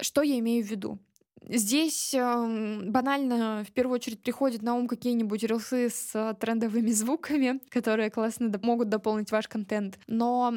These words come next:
можно отнести сюда ещё и какие-то эстетичные моменты. В медицине тоже можно показать эстетику. Она своеобразная, но она сто процентов есть. И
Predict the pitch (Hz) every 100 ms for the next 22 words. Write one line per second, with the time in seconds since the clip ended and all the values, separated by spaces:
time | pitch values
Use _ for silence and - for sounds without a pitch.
0 | - - 233 277 262 233 - - 233 -
1 | 254 214 226 214 - 233 226 240 220 220
2 | 233 - 233 - 208 220 233 330 440 233
3 | 226 208 220 214 226 247 233 220 202 196
4 | 190 190 - 220 214 226 - 220 - 214
5 | 190 - 214 214 - 196 190 220 277 220
6 | 202 196 202 214 208 - - 202 196 220
7 | 196 - 233 - - 233 254 254